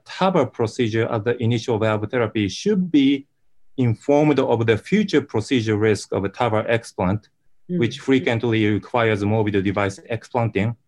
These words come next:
Speaker 1: and the possible unplanned concurrent procedures. And for these reasons, careful assessment of aortic root anatomy and the feasibility of a repeat taver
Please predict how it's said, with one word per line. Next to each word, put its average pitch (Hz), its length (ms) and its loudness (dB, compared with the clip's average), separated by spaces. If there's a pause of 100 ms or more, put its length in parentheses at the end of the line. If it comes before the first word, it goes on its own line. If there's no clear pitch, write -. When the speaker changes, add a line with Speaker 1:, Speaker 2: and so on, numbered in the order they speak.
(120)
Speaker 1:
and 110 100 -2
the 104 60 0
possible 110 540 2
unplanned 110 600 -2
concurrent 107 460 -2
procedures. 110 680 0 (440)
And 135 260 4
for 160 200 4
these 160 260 4
reasons, 131 640 4 (540)
careful 190 500 4
assessment 151 640 2
of 127 120 2
aortic 131 480 4
root 117 240 0
anatomy 139 760 0 (280)
and 120 200 0
the 120 120 4
feasibility 160 760 2
of 143 140 4
a 131 40 2
repeat 123 400 0
taver 123 400 0